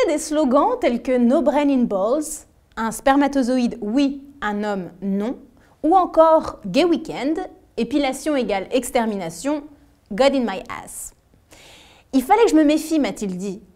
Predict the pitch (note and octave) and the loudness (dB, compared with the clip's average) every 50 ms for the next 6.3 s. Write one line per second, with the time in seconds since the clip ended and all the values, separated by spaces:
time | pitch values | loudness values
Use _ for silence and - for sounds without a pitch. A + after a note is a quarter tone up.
0 | _ _ - B3 B3 A#3+ A#3+ - C#4 C4 A3+ A#3+ E4+ F#4 E4 C#4 D4+ B3 C4+ C4 | _ _ -4 -2 -2 -2 -2 -2 -2 -2 2 4 4 4 4 2 2 2 2 0
1 | A#3 A3+ A#3+ A#3 A#3 D4+ F4 F#4 - - B3+ - B3 A3+ A#3 C#4+ D4+ - E4 E4+ | 2 0 0 0 0 -2 -2 -2 -4 -6 -4 -4 -4 -2 -4 -2 0 0 -2 -2
2 | - - - - C#4+ C#4+ B3+ G#3 B3 D#4 G4 G#4 E4 B3+ - - C#4 C#4 C4+ - | -4 -10 -8 -4 -2 -2 -2 -2 -2 0 0 0 0 0 -2 -4 -4 -4 -4 -4
3 | - D4 D4+ - C#4 C#4 C#4 - B3 A#3+ A#3 - G#3+ F#3 G#3 C4 C#4 E4 E4+ E4 | -4 -4 -2 0 0 -2 -2 -2 -6 -6 -6 -6 -4 0 0 0 2 2 0 0
4 | - G#3+ G3+ G3+ G#3 A#3 C#4 A#3 A#3+ C4+ D4 C#4 D4 C#4 - E4 E4+ D#4+ - B3 | 0 0 -2 0 0 0 0 0 0 -2 -2 -2 -4 -6 -4 -6 -6 -6 -6 -8
5 | A#3+ - - - A3+ B3+ C#4+ D#4 B3 G#3 F#3+ G3+ G3 G#3+ A#3 D4+ D4+ B3 A3+ E3+ | -8 -8 -8 -4 0 0 0 0 0 -4 -8 -8 -2 0 0 0 0 -2 -6 -8
6 | D#3+ D#3 - - - - | -10 -14 -16 -18 -20 -20